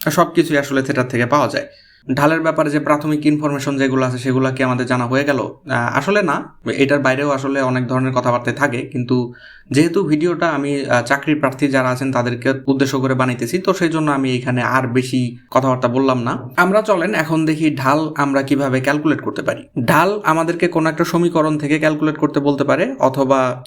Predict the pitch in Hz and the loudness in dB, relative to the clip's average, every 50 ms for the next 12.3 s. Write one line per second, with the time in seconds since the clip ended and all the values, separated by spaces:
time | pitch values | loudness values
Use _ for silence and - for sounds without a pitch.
0 | - 127 127 147 147 147 139 135 - - 139 147 160 170 175 180 170 170 160 151 | -2 2 2 4 4 2 2 0 0 0 0 0 2 0 0 0 0 2 2 0
1 | - 143 131 131 127 120 123 139 196 202 - 196 185 185 175 160 156 151 139 139 | 0 -2 -4 -2 -2 0 0 0 0 2 2 2 2 2 0 0 0 0 0 0
2 | 127 120 127 117 110 - - 104 - 110 107 110 107 - 113 120 - - - - | 0 0 0 -2 0 0 -2 -2 0 0 0 0 0 0 -2 -2 -2 -4 -8 -16
3 | - - - - _ - 139 139 135 160 180 175 220 226 233 180 180 233 240 156 | -20 -20 -20 -20 _ 0 2 2 2 2 0 0 0 0 0 0 0 0 0 0
4 | 143 143 143 143 - 139 143 143 139 135 160 170 - 131 120 131 - - - 135 | 0 2 0 0 0 -2 -2 0 0 0 -2 -2 0 -2 -2 -2 -6 -6 -2 -2
5 | 127 117 131 139 135 135 135 127 127 127 127 131 127 127 123 127 123 127 - - | 0 2 2 2 2 2 2 2 2 0 0 0 -2 -2 -2 -2 -4 -4 -2 0
6 | 151 165 180 180 180 165 143 139 123 117 - 110 - 160 226 - - 143 127 123 | 0 0 2 2 0 2 2 2 2 2 0 -2 -2 0 -2 0 0 0 0 2
7 | 127 127 123 123 117 - 123 123 - - 139 143 151 151 - 143 147 143 143 202 | 0 0 0 0 0 0 -2 -2 0 0 0 0 0 0 -2 -2 -2 0 0 2
8 | - 170 139 131 127 120 127 123 117 120 120 120 117 113 113 117 110 107 113 - | 2 2 2 0 -2 0 0 0 0 0 -2 -2 -4 -2 -2 -4 -4 -2 -4 -4
9 | 110 - - 120 - - - - - - - - - 131 123 139 147 143 160 202 | -4 -4 -4 -4 -2 -2 -2 -2 -2 -4 -6 -4 -2 0 2 2 4 4 4 2
10 | 240 254 254 - 147 143 143 143 139 147 147 - - 151 147 - - 156 151 156 | 0 0 -2 -2 0 0 0 0 0 0 -2 0 0 -2 0 2 2 2 2 2
11 | 156 151 151 147 - - 151 143 143 143 135 139 139 139 135 131 131 - - - | 0 0 0 -2 -2 -2 0 0 0 0 0 2 2 2 2 0 -2 -2 0 2
12 | 156 151 151 143 143 135 | 4 4 4 4 2 0